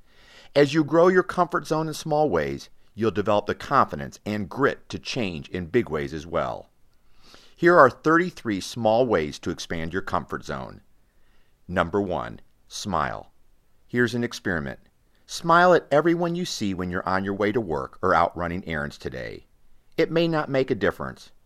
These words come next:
or it may make your day. Either way, you'll practice putting yourself out there. Number two, be friendly. Push yourself to smile and greet people with a warm greeting when you arrive work.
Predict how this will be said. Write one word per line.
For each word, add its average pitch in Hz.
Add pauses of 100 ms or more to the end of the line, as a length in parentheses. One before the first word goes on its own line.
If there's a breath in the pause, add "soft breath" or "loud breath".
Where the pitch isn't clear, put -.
(220)
or 98
it -
may 110
make 78
your 80
day. 67 (380)
Either 127
way, 87
you'll 82
practice 104
putting 92
yourself 73
out 71
there. 55 (1200)
Number 123
two, 78 (100)
be 120
friendly. 76 (480)
Push 233
yourself 196
to 139
smile 98
and 101
greet 113
people 80
with 95
a 95
warm 120
greeting 87
when 82
you 82
arrive 78
work. 73